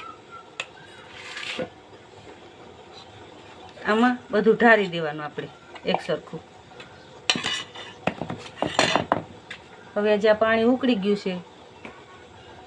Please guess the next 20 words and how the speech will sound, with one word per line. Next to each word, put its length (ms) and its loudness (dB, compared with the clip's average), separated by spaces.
આ 60 2
પાણી 340 6
એકદમ 360 2
ઉકળી 220 0
ગયું 220 0
છે, 240 0
એની 220 4
અંદર 220 4
રાખી 300 4
દેવાની 380 2
આ 60 -6
આપણે 180 -4
પ્લેટ. 340 2
આની 200 2
ઉપર 260 4
આના 240 6
માપ 280 -2
પ્રમાણેનું 640 2
વાસણ 360 6
આવે 240 6